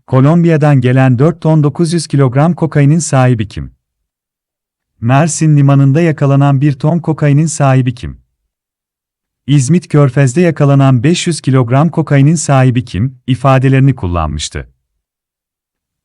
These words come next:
C H P Grup Başkan Vekili ve Sakarya Milletvekili Engin Özkoç, gazeteci Banu Acun'un Kolombiya Devleti'ne sorduğu sorular üzerine,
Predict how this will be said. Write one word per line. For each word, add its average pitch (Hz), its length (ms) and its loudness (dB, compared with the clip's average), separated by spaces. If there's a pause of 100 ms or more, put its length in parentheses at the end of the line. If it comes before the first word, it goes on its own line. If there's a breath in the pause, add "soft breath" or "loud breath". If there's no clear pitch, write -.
C 131 280 2
H 131 160 2
P 165 160 0
Grup 160 320 -2
Başkan 139 440 0
Vekili 131 360 0
ve 123 100 0
Sakarya 160 520 -2
Milletvekili 139 720 0
Engin 113 400 -2
Özkoç, 92 540 -8 (200)
gazeteci 123 560 0
Banu 135 360 2
Acun'un 123 380 0
Kolombiya 147 540 2
Devleti'ne 139 500 0
sorduğu 131 440 -2
sorular 156 380 0
üzerine, 95 600 -6